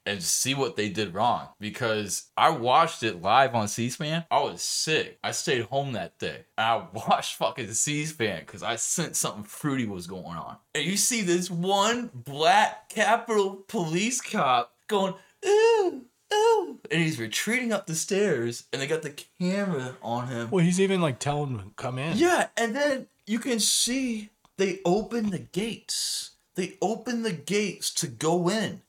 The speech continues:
Speaker 1: And these people are not Trump supporters. It's irrelevant. They're not patriots. They're going in there. You can hear them and see them looking at each other. "Put on your mask. You gotta wear your mask." I'm like,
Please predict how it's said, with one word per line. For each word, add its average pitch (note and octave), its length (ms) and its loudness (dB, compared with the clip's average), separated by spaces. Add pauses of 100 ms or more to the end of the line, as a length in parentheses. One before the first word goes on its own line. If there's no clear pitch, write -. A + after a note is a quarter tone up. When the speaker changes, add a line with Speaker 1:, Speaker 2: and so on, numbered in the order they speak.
Speaker 1:
And F#3+ 160 -2
these G#3+ 180 0
people A#3+ 540 -2
are E3 160 2
not G3 640 2 (140)
Trump A#3+ 320 2
supporters. F3 960 -2
It's D#3+ 200 2
irrelevant. A#2+ 680 0 (280)
They're E3 120 2
not F#3 400 0
patriots. G#2+ 880 -6 (260)
They're F#3+ 140 0
going G#3+ 300 2
in A3 80 0
there. C#3+ 200 -2
You E3+ 120 2
can E3+ 180 0
hear G3+ 460 -2
them A2+ 360 -2
and B2+ 200 -4
see G#3 420 0
them G#2+ 340 -4
looking F#3 280 0
at D3 60 2
each B2+ 200 -6
other. A2+ 240 -6 (220)
"Put A#3+ 160 -10
on A3 180 -4
your A#2 180 -12
mask. - 580 -14 (320)
You B3 100 -12
gotta G#3+ 340 -12
wear A#3 100 -14
your G3+ 180 -12
mask." G#3+ 540 -6
I'm G#3 120 0
like, G#3 140 -2